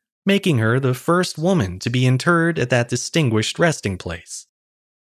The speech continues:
Helen Keller went on to live a long and full life, penning several more books and continuing her work for the A F B. A woman named Polly Thompson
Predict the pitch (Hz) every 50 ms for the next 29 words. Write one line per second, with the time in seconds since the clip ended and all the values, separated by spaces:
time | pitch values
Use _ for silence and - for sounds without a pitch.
0 | _ _ _ _ - 233 226 190 165 147 131 - 208 240 240 151 107 107 117 160
1 | 202 240 262 254 240 240 247 226 202 160 165 175 185 180 165 131 123 123 127 147
2 | 156 160 160 170 180 175 143 120 127 139 139 - - - 180 185 170 143 147 170
3 | 147 85 - - - - _ _ _ _ _ - - 180 175 156 143 143 - -
4 | - 220 180 165 160 147 147 170 196 214 202 175 147 160 175 180 - - - -
5 | 160 156 175 185 180 - 214 208 196 - 240 247 240 226 220 214 196 175 185 175
6 | 143 131 139 156 156 156 - - 156 156 143 113 101 101 101 98 101 101 - -
7 | 185 175 123 82 76 - _ _ _ _ _ _ _ _ _ _ _ _ _ -
8 | 311 285 262 240 214 208 190 180 170 156 135 120 113 - - - 190 180 151 123
9 | 110 107 - 214 262 262 208 - - 104 95 104